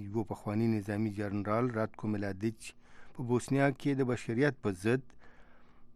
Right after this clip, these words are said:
د جنگي جنایتونو په جرم په عمر قید محکوم شوی دی. او دا هم د خبرونو تفصیل.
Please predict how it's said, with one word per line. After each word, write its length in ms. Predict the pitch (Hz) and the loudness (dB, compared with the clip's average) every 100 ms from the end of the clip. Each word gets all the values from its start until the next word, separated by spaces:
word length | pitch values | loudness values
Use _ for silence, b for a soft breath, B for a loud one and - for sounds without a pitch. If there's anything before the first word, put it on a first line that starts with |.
| - | 0
د 80 | 113 | 2
جنگي 260 | 123 117 135 151 | 6 6 4 6
جنایتونو 440 | 139 113 - 113 101 | 6 6 4 2 2
په 120 | 98 | 0
جرم 220 | 107 117 113 | 2 2 2
په 140 | 110 | 0
عمر 240 | 104 104 - | 0 -2 -4
قید 400 | 98 98 98 - - - | -4 -4 -6 -12 -14 -8
محکوم 280 | 95 - 107 - | -8 -2 -2 0
شوی 180 | 117 85 | -2 -2
دی. 100 | 80 - - - - b b b - - | -8 -16 -16 -18 -18 b b b -12 -8
او 120 | 98 101 | -6 -4
دا 80 | 92 87 | -4 -2
هم 200 | 117 127 | 0 0
د 80 | 123 | 0
خبرونو 400 | 127 117 120 127 127 127 131 | -2 -2 0 0 -2 -4 -6
تفصیل. 340 | 123 - | -6 -6